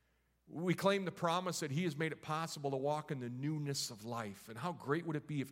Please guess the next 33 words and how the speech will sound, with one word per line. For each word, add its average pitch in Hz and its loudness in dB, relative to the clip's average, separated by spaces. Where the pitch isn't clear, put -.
everybody 151 0
in 135 -6
this 123 -6
room 107 -2
laid 139 4
it 127 2
all 147 2
at 135 -2
his 131 -2
feet 101 -4
and 110 -2
left 135 2
here 143 -2
cleansed, 143 -2
renewed, 113 0
and 117 -4
strengthened 131 -2
in 104 -10
what 110 -4
Christ 117 -2
has 107 -8
done 101 -2
for 95 -10
us. 90 -6
Isn't 165 -2
that 160 0
the 135 -8
way 127 0
to 123 -2
begin 120 -2
the 117 -4
new 123 -2
year? 120 0